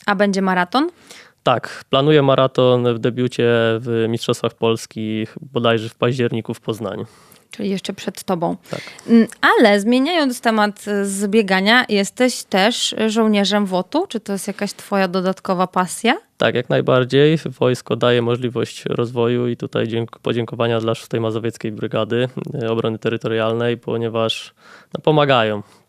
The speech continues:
Speaker 2: No, jest to naprawdę, naprawdę dodatkowy zastrzyk nawet gotówki, który pozwala mi później zainwestować te pieniądze w, powiedzmy, w sprzęt, y, czy lepsze odżywianie, nie?
Speaker 1: A kiedy ty znajdujesz czas na to wszystko?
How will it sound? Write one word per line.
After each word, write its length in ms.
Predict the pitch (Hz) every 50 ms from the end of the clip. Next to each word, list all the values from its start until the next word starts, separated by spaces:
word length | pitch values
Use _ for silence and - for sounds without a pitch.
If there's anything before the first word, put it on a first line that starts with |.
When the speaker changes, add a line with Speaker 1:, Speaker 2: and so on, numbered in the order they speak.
| _ -
Speaker 2:
No, 140 | 123 123 131
jest 220 | 127 123 - -
to 120 | - 123
naprawdę, 480 | 117 120 113 - - 120 113 113 107 120
naprawdę 360 | 120 113 - 127 113 117 120
dodatkowy 480 | 107 127 120 120 113 - - 120 113 117
zastrzyk 300 | 120 113 - - - -
nawet 220 | 120 117 120 107
gotówki, 480 | 117 123 - 127 123 - - - 131 123
który 320 | - _ - 120 120 113
pozwala 480 | - - 110 113 117 113 117 117 117 113
mi 120 | 117 110
później 280 | - - 117 120 120 113
zainwestować 560 | 117 117 117 110 117 - - 110 110 113 -
te 80 | 113 -
pieniądze 520 | - 117 117 117 117 110 120 120 120 113 - - - - - - - _ -
w, 220 | 120 110 117 113
powiedzmy, 340 | - 117 120 117 - - 107
w 40 | -
sprzęt, 480 | - - - 139 139 139 135 - -
y, 80 | 123 117
czy 480 | - - 131 120 120 117 117 117 117 110
lepsze 260 | 113 113 110 - - 117
odżywianie, 480 | 113 110 110 113 107 107 101 104 -
nie? 160 | - - - - - _ _ - - - -
Speaker 1:
A 60 | 214
kiedy 240 | 196 - 311 339 359
ty 140 | - 403 381
znajdujesz 340 | 403 403 403 359 392 392 392
czas 180 | 427 392 -
na 120 | 277 226 196
to 100 | 196 -
wszystko? 380 | - - - - - 185 185